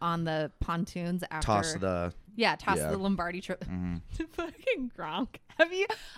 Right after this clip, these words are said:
Speaker 1: I, okay, listen. I try really hard to keep up with football, like, culture because I love my husband, but I couldn't tell you anyone who plays for any team.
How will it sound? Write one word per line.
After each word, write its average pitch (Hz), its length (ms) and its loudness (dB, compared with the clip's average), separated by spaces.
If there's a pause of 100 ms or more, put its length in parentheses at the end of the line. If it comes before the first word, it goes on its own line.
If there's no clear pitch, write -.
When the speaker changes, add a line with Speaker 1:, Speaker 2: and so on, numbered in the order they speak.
(100)
Speaker 1:
I, 226 320 6
okay, 165 480 2
listen. 185 540 2 (340)
I 233 80 4
try 285 160 2
really 269 220 4
hard 190 300 0
to - 40 -12
keep - 220 -6
up 180 120 -2
with 170 140 -6
football, 175 540 -2
like, 147 340 -10
culture 240 680 -4 (880)
because 165 460 0
I 151 300 -4
love 151 260 -2
my 147 120 -2
husband, 165 600 -4
but 160 280 -4
I 160 140 -4
couldn't 175 360 -6
tell 151 220 -10
you 139 400 -10 (1120)
anyone 175 500 4
who 147 140 -4
plays 143 340 -8
for - 140 -8
any - 300 -6
team. - 420 -6